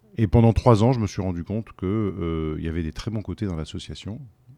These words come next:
mais peut-être que la décision prise en deux mille dix n'était pas forcément la meilleure.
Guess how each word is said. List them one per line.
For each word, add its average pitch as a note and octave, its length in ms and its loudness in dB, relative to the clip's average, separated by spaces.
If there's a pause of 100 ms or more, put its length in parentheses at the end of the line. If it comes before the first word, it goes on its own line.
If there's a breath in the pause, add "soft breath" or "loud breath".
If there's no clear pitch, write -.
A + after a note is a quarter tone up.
(380)
mais A2 500 2 (480 loud breath)
peut-être B2 300 4
que G#2+ 60 -4
la G#2+ 80 -2
décision A2+ 400 -2
prise A2+ 300 0
en F#2 80 -2
deux F2+ 120 -2
mille E2+ 200 -4
dix B2 180 -4
n'était F#2 160 -10
pas F#2 140 -8
forcément F#2 340 -12
la G2 100 -8
meilleure. C#2 280 -10